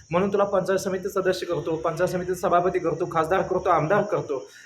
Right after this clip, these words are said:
अशी काही व्यवस्था नाही. म्हणजे संविधानिक व्यवस्थेच्या नावाखाली मराठा समाजाला वर्णव्यवस्थेतला उच्चवर्णीय म्हणून एक दाबलं जातं, एक तिथे त्याला वंचित ठेवलं जातं. हे पाप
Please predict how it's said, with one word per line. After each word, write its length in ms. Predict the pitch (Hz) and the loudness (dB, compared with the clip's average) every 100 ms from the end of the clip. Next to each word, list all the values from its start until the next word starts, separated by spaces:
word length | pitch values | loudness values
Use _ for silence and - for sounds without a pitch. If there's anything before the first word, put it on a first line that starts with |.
| - | -4
अशी 220 | 185 - | -4 0
काही 220 | 240 247 | 2 2
व्यवस्था 380 | 226 185 180 196 | 4 4 4 2
नाही. 160 | 175 135 | 0 -2
म्हणजे 840 | - - _ - - _ - 190 | -6 -16 _ -20 -20 _ -2 2
संविधानिक 480 | 226 180 214 190 247 | 4 4 4 2 -2
व्यवस्थेच्या 440 | 220 190 196 202 202 | 0 0 0 -2 -2
नावाखाली 500 | 165 147 151 135 170 | 0 -2 -2 -4 -4
मराठा 340 | 175 156 175 | -2 0 2
समाजाला 540 | - 160 139 135 143 202 - - - | 0 -2 -4 -2 0 0 -4 -18 -2
वर्णव्यवस्थेतला 720 | 175 220 220 180 180 170 175 | 2 2 2 2 2 0 -2
उच्चवर्णीय 680 | 185 156 151 226 196 175 180 | -2 -2 4 4 4 2 -2
म्हणून 440 | 190 147 147 190 143 | -2 -2 -2 -4 -4
एक 140 | 175 180 | -6 0
दाबलं 360 | 156 143 185 214 | 2 2 4 4
जातं, 280 | 139 110 - - - - _ | 2 -2 -12 -16 -20 -20 _
एक 240 | 175 202 - | -4 -4 -6
तिथे 200 | 147 196 | -4 -2
त्याला 220 | 170 170 | 0 0
वंचित 360 | 185 160 151 247 | 0 -2 -4 -4
ठेवलं 300 | 185 170 151 | -2 0 0
जातं. 280 | 131 139 196 - - - - - | 0 -4 -6 -10 -20 -20 -20 -4
हे 200 | 196 269 | 0 2
पाप 360 | 285 190 147 | 2 2 2